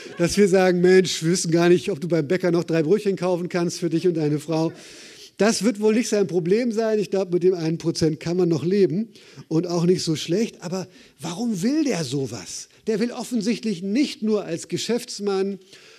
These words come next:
oder als Manager bekannt sein und nicht nur in Talkshows sitzen und zu sagen, welche Deals er alles eingetütet hat. Er will auch dafür bekannt sein, ein guter Mensch zu sein.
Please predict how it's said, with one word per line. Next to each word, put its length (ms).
oder 200
als 160
Manager 480
bekannt 420
sein 560
und 160
nicht 220
nur 100
in 100
Talkshows 600
sitzen 300
und 140
zu 120
sagen, 400
welche 260
Deals 440
er 160
alles 260
eingetütet 720
hat. 220
Er 220
will 160
auch 160
dafür 400
bekannt 480
sein, 420
ein 160
guter 240
Mensch 320
zu 140
sein. 300